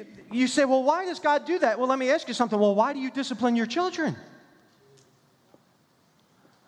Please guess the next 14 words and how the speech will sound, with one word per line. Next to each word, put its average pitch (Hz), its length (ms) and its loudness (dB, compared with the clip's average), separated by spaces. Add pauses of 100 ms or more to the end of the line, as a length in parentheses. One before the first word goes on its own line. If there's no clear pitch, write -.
(200)
You 294 80 6
know, 302 80 4
uh, 254 240 0
uh, 269 160 -4 (100)
all 349 260 2
of 240 100 -4
us 240 300 -2
would, 220 300 0
would 226 160 0
say 254 380 2 (220)
that 233 100 4
a 226 80 2
poor 349 380 2
parent 269 500 0